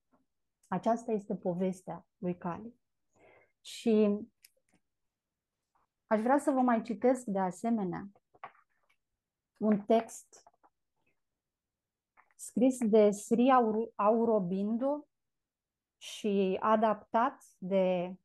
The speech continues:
Andrew Harvey, Andrew Harvey fiind un mistic în viață, un mistic creștin în viață. Eu am făcut o, un curs cu Andrew Harvey despre Madonna Neagră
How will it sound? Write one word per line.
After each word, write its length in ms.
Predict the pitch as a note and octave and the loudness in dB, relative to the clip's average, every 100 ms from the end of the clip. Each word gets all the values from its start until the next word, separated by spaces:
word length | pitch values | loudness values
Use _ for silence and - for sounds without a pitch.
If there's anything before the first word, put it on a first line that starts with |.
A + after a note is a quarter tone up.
| _ _ | _ _
Andrew 540 | G#3+ A#3 A#3 G3 G3+ | 4 6 4 4 -2
Harvey, 760 | F#3+ A3+ G#3 F#3+ F#3 A3 C4 C4+ | -2 2 4 4 0 -4 -6 -6
Andrew 360 | G3 G3+ G3+ D#3+ | -6 -4 -4 -4
Harvey 360 | G3 G3 G3+ G3+ | -2 -2 -4 -6
fiind 300 | - G3+ F#3+ | -4 -4 -2
un 200 | F#3+ F#3 | -2 0
mistic 600 | G#3+ A#3+ - A#3+ A#3+ - - _ | 0 -2 -4 -8 -8 -14 -20 _
în 220 | - F3 E3+ | -8 -4 0
viață, 460 | F#3 F3+ E3+ - | 0 0 -2 -6
un 140 | G3+ F#3+ | -4 -2
mistic 340 | G3+ - G3+ | -2 -4 -8
creștin 540 | G3 F#3 - - G#3+ | -4 -6 -8 -8 -6
în 120 | G3 F3 | -4 -6
viață. 560 | F3 E3 E3 - C#4 _ _ _ _ _ _ _ _ _ | -4 -6 -8 -12 -14 _ _ _ _ _ _ _ _ _
Eu 180 | - G#3+ | 2 4
am 100 | G#3+ | 4
făcut 340 | G#3+ G3+ A3 | 2 -2 0
o, 40 | A3+ | 4
un 360 | G#3+ G#3 G#3 | 4 4 -2
curs 680 | G3+ A3 A#3+ A#3+ - - - _ _ _ _ _ | -2 2 2 0 -8 -20 -20 _ _ _ _ _
cu 220 | - F#3 | -2 4
Andrew 380 | G#3+ A3 G#3 F3+ | 4 4 0 -2
Harvey 420 | F#3+ G3 G3 F#3+ | -2 -2 -2 -2
despre 380 | F3 A3+ A#3 A3 | 2 0 0 -4
Madonna 440 | F#3 F3 F#3 F#3+ | -4 -4 -4 -4
Neagră 520 | F3+ F3 D#3+ E3+ A#3+ | -4 -6 -8 -10 -10